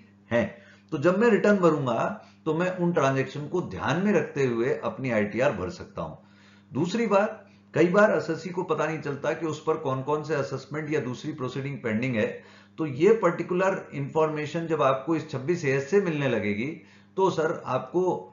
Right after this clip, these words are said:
महत्वपूर्ण रहेगा, आपको सहायता मिलेगी कि अच्छा, आप जाने कि ये, ये proceeding आप पर pending चल रही है। Now एक और बात, beneficial to lenders, financial institutions,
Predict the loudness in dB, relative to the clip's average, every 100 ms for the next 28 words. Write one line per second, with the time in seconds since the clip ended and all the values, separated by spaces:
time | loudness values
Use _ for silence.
0 | -20 _ -6 -4 -4 -4 -2 2 2 2
1 | 2 -2 -4 -4 -4 -4 -6 -4 -4 0
2 | 0 0 -2 -2 -4 -4 -4 -2 -4 -2
3 | -2 -2 0 -2 -2 -6 -6 -4 -2 0
4 | 0 -2 -6 -6 -6 -4 -4 -2 -2 -2
5 | -8 -20 _ 0 0 0 0 0 0 -4
6 | -8 -18 _ _ -20 -20 -20 _ _ -6
7 | 0 2 2 4 4 4 0 -4 -18 _
8 | _ -4 0 2 0 0 -2 0 0 0
9 | 0 0 0 0 0 -6 -10 -4 -2 -2
10 | -2 -2 -2 -6 -6 -6 -4 -4 -4